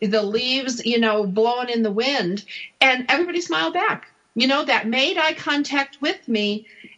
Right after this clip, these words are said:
And I was just sitting there eating my breakfast burrito, counting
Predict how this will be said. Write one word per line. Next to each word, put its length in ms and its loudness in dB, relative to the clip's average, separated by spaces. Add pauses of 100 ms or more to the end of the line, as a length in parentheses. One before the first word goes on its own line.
And 260 2
I 220 4
was 100 -4
just 220 -8
sitting 200 -2
there 200 2
eating 260 -2
my 180 0
breakfast 540 -4
burrito, 540 0
counting 380 0